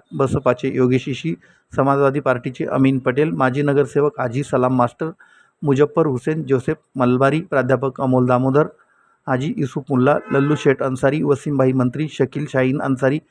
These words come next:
मराठी पत्रकार संघाचे प्रमुख मनोज गर्दे, मिलिंदभाई साने, चंद्रशेखर पाटील, सुनील पाटील, नूरखान पठाण, काँग्रेस पक्षाचे प्रमुख रमेश शिरखंडे, पितांबर महाले, राजेंद्र खैरनार, हरिभाऊ चौधरी, भिवसन आहिरे,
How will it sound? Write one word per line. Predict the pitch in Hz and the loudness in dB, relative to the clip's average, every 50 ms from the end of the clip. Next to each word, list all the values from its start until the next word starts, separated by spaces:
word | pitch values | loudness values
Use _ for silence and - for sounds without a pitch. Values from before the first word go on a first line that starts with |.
| _ _ _ _ _ _ - | _ _ _ _ _ _ -2
मराठी | 151 135 143 - 165 | -2 0 0 0 -2
पत्रकार | 156 165 143 135 143 139 151 151 | -2 -2 -2 -2 0 0 0 0
संघाचे | 151 - 139 131 131 131 131 151 | 0 -2 -2 0 0 0 0 -2
प्रमुख | 143 - 143 139 139 143 143 - _ _ _ _ _ _ _ _ _ - | -4 -2 -2 0 0 0 -2 -4 _ _ _ _ _ _ _ _ _ -8
मनोज | - 143 131 131 135 135 131 | -2 0 2 2 2 2 2
गर्दे, | 123 127 127 127 143 147 | 2 2 4 4 4 2
मिलिंदभाई | 139 135 127 127 131 131 127 135 127 | 4 2 2 2 2 2 2 2 0
साने, | - - 131 135 143 | 0 -2 -4 -4 -4
चंद्रशेखर | - - 135 131 135 127 - 139 - 135 127 | -4 -2 -2 0 -2 -2 -2 -6 -6 -6 -4
पाटील, | - 127 120 120 139 147 | -4 -4 -2 -2 -4 -4
सुनील | 135 - 151 135 131 127 | -4 -2 0 2 2 2
पाटील, | 123 127 123 117 131 156 160 - - - _ _ _ - | 2 0 -2 -2 -2 -4 -6 -6 -12 -20 _ _ _ -4
नूरखान | 143 131 127 127 - 151 147 | -2 -2 -2 -2 -2 -2 -2
पठाण, | 143 - 127 117 131 139 160 - _ - _ _ _ _ _ _ | -2 -2 -2 -2 -2 -2 -2 -4 _ -18 _ _ _ _ _ _
काँग्रेस | - 135 135 143 160 156 - | -6 -4 -2 -2 -4 -6 -6
पक्षाचे | - 131 - - 147 131 - 156 | -10 -10 -6 -4 -4 -4 -4 -2
प्रमुख | 147 - 147 147 151 147 - | -2 0 0 0 0 -2 0
रमेश | 147 139 143 143 131 - | -2 -2 -2 -2 -4 -4
शिरखंडे, | - 131 123 - 131 131 139 160 | -4 -4 -2 0 0 0 0 -2
पितांबर | 156 - 139 123 143 135 135 139 143 147 - - _ _ _ _ _ _ _ _ _ _ _ _ _ - | -4 -6 -4 0 0 0 2 2 2 0 0 -2 _ _ _ _ _ _ _ _ _ _ _ _ _ -2
महाले, | 143 135 123 127 135 143 160 180 | 0 0 2 2 0 0 0 0
राजेंद्र | 160 135 127 127 135 135 139 135 - | 0 0 2 2 2 0 0 0 0
खैरनार, | - 127 127 131 147 156 151 - _ - - | 0 0 0 2 0 0 -2 -4 _ -6 -2
हरिभाऊ | 131 131 127 131 131 123 | 0 0 2 2 2 2
चौधरी, | 127 139 127 127 127 135 143 | 2 2 0 2 2 2 0
भिवसन | 151 135 131 117 - - 135 131 | 0 -2 -2 -4 -2 -4 -2 0
आहिरे, | 131 127 127 127 143 | 0 2 2 2 2